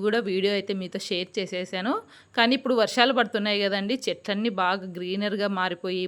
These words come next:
పూలు కూడా చాలా బాగా వస్తున్నాయండి. ఎంత మనం వాటర్ పోసి పెంచుకున్నా కూడా వర్షం నీళ్ళు వర్షం నీళ్ళేనండి. అసలుకి ఆ దేవుడిచ్చిన వరం అనుకోవచ్చు. చెట్లకి వర్షం నీళ్ళు అంత బాగా పూలైతే పూస్తున్నాయి. ఇంక ఇలా పూజ అంతా పూర్తయిపోయిందండి. ఇది శనివారం తీసిన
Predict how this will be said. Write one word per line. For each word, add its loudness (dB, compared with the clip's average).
పూలు -2
కూడా 2
చాలా 0
బాగా 2
వస్తున్నాయండి. -4
ఎంత 2
మనం 2
వాటర్ 2
పోసి 2
పెంచుకున్నా -2
కూడా 2
వర్షం 0
నీళ్ళు -2
వర్షం -4
నీళ్ళేనండి. 0
అసలుకి -2
ఆ 0
దేవుడిచ్చిన 0
వరం -2
అనుకోవచ్చు. -4
చెట్లకి -4
వర్షం -4
నీళ్ళు -4
అంత -4
బాగా -2
పూలైతే -4
పూస్తున్నాయి. -4
ఇంక -6
ఇలా 4
పూజ 0
అంతా 0
పూర్తయిపోయిందండి. 0
ఇది -2
శనివారం 2
తీసిన -4